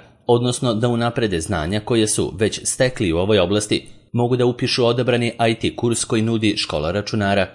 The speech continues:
Kosovska Mitrovica. A osim osnovnih I T kurseva, koji podrazumevaju učenje rada u Microsoft programima Word, Excel i PowerPoint, zainteresovanim kandidatima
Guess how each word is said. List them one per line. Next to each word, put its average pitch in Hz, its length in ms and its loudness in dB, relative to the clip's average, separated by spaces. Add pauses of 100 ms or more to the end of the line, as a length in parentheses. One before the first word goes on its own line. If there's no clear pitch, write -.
(140)
Kosovska 107 480 -4
Mitrovica. 90 580 -2 (440)
A 107 120 2
osim 107 320 2
osnovnih 110 420 0 (140)
I - 20 2
T 104 160 -2
kurseva, 104 520 2 (400)
koji 117 200 2
podrazumevaju 113 800 2
učenje 120 420 -2
rada 87 460 0
u 113 100 0
Microsoft 110 680 -2
programima 113 640 0 (300)
Word, 110 400 2 (200)
Excel 107 460 -2 (120)
i 127 220 -2
PowerPoint, 92 840 0 (500)
zainteresovanim 110 920 -2
kandidatima 110 720 0